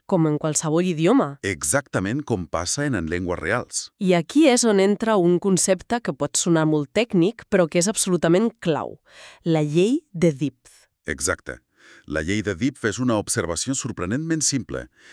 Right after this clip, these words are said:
Speaker 2: En qualsevol llengua humana, eh, qualsevol, la paraula més freqüent apareix el doble de vegades que la segona, el triple que la tercera, i així.
Speaker 1: Les paraules curtes i comunes com el,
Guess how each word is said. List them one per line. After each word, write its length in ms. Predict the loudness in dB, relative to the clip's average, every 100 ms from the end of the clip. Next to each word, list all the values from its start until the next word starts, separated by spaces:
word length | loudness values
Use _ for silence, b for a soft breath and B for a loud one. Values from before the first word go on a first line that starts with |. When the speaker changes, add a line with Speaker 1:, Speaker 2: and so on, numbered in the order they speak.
| B B
Speaker 2:
En 140 | -4
qualsevol 480 | -2 0 0 -2 -2 0
llengua 280 | 0 0
humana, 400 | 0 -2 -4 -6 -10 _ _ -8
eh, 200 | -6 -6
qualsevol, 540 | -6 -6 -4 -4 -4 -8 b b b
la 260 | -4 -2 0
paraula 380 | 0 0 0
més 180 | -2 -2
freqüent 360 | -4 -4 -4 -4
apareix 340 | -4 -4 -4
el 140 | -4 -4
doble 280 | -4 -4
de 60 | -4
vegades 440 | -4 -6 -4 -4
que 100 | -4
la 80 | -4
segona, 480 | -4 -4 -6 -6 -16 _ b b
el 220 | -12 -12 -8
triple 280 | -8 -6
que 120 | -8 -8
la 80 |
tercera, 480 | -8 -4 -2 0 -2 -6 _ -10
i 120 | -6
així. 260 | -4 -6 -12 _ -10
Speaker 1:
Les 280 | -4 -4 0
paraules 440 | 2 2 2 -2
curtes 440 | -4 -6 -2 -2 0
i 80 | -4
comunes 540 | -2 2 2 2 -2
com 300 | -4 -2 -4 -2
el, 460 | 0 2 2 -2